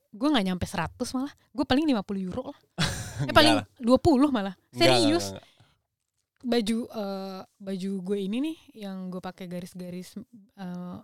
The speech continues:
Speaker 1: eh, baju daleman gue ini adalah Mango.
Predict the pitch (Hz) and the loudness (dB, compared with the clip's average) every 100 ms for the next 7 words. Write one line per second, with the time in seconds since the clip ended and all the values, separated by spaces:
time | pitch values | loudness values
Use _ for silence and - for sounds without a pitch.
0 | - 220 202 185 190 180 180 175 180 262 | -4 0 2 2 0 0 -2 -4 -4 -4
1 | 185 175 262 _ _ _ _ _ _ _ | -4 -6 -8 _ _ _ _ _ _ _
2 | _ 208 180 170 190 | _ -8 -6 -6 -8